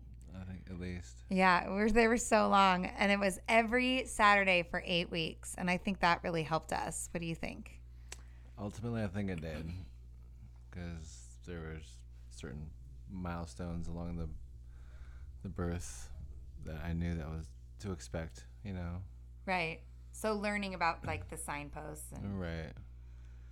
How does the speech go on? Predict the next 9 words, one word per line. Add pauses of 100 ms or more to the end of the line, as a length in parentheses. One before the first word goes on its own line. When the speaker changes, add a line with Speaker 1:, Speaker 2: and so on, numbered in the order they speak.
(640)
Speaker 1:
Just
having
more
confidence
in, (340)
like,
your
birth
plan.